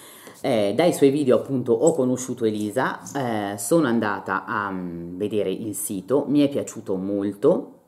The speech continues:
ha tantissime referenze, sempre dei prodotti scontati, anzi se poi andate C'è il reparto che ha gli sconti fino al sessanta per cento, ci sono veramente delle chicche imperdibili.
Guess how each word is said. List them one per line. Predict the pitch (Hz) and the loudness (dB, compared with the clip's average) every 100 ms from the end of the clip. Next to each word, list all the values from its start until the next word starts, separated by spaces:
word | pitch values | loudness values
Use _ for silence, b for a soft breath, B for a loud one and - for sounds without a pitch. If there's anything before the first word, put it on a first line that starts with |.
| _ | _
ha | - 107 104 | -6 -6 -4
tantissime | 110 107 117 - 104 | -6 -6 -8 -8 -8
referenze, | 92 92 101 123 147 156 - 196 - - _ _ | -8 -4 0 2 2 0 -2 -2 -4 -18 _ _
sempre | - - 135 117 113 107 | -6 0 0 0 -2 -2
dei | 113 110 | -2 -4
prodotti | 120 113 110 110 95 - | -6 -8 -8 -10 -12 -12
scontati, | - 110 101 95 85 87 143 - | -8 -6 -6 -4 -6 -4 -4 -4
anzi | 107 107 - | -6 -8 -8
se | 101 | -6
poi | 113 | -4
andate | 98 101 104 104 107 - - _ _ _ _ - - | -4 -4 -4 -2 -4 -4 -18 _ _ _ _ -20 -12
C'è | 123 | -8
il | |
reparto | 113 113 107 - 107 - B B B | -6 -6 -6 -2 -4 -4 B B B
che | - | -2
ha | |
gli | 113 117 | 0 0
sconti | - 117 113 | 0 0 -2
fino | 117 107 | -2 -2
al | 104 | -4
sessanta | - 107 104 101 | -6 -4 -4 -6
per | 104 - | -6 -4
cento, | 107 95 90 90 80 - _ _ - | -4 -4 -2 -4 -4 -10 _ _ -12
ci | 127 | -8
sono | 113 107 | -6 -4
veramente | 104 107 110 104 107 110 | -2 -2 -2 0 -2 -2
delle | 104 101 | -2 -4
chicche | - 104 - 107 | -6 -12 -8 -6
imperdibili. | - 120 107 101 98 90 92 85 101 143 190 | -6 -6 -8 -6 -6 -6 -10 -8 -4 -4 -4